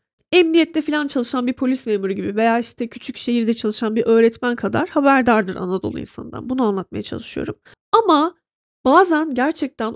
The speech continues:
o kadar böyle tone deaf diyorlar buna. O kadar etrafındaki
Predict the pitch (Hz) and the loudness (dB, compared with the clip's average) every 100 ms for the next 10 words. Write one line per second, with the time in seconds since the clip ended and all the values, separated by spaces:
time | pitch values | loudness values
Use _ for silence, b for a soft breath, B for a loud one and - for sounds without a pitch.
0 | - 240 269 262 285 339 - _ 233 240 | -8 -6 -2 0 0 -2 -6 _ -4 -2
1 | 247 262 - _ _ - - 254 262 226 | 0 -2 -6 _ _ -8 2 2 4 4
2 | 208 196 - - 220 202 196 233 214 196 | 2 2 -8 -6 0 2 0 -2 -6 -8
3 | - 240 254 254 302 349 - _ _ _ | -8 -6 0 4 4 2 -2 _ _ _
4 | - 233 233 247 240 247 240 233 - 247 | -2 0 0 -4 -4 -6 -10 -10 -6 -6
5 | 247 | -6